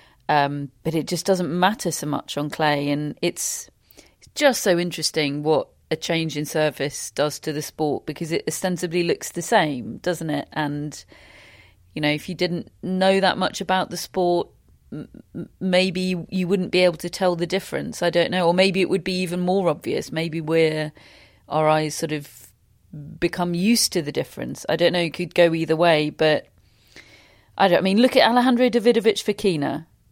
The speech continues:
I mean, s-, since, you know, making that run at the French Open last year, when he sort of brought himself to all our attentions, when we learned that he supports, uh, an animal charity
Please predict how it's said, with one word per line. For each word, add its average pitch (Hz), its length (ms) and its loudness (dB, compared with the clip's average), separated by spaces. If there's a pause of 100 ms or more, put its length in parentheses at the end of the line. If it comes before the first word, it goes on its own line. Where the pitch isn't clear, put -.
I 175 100 4
mean, 165 460 -2 (720)
s-, - 160 -10 (100)
since, - 680 0
you 214 160 -2
know, 180 100 0
making 180 260 -2
that 180 160 2
run 226 260 4
at - 100 0
the 208 60 -2
French 214 340 -4
Open 175 540 0 (440)
last 170 400 2
year, 160 260 4
when 165 100 -2
he 165 60 -4
sort 170 180 -4
of 156 100 -10
brought 202 240 0
himself 185 380 2
to 190 100 -4
all 202 200 4
our 180 140 2
attentions, 151 800 -4 (380)
when 175 220 0
we 180 120 2
learned 190 680 4 (320)
that - 320 4
he 165 260 -6
supports, - 920 -4
uh, 156 220 4
an 156 100 2
animal 185 340 2
charity 156 800 -2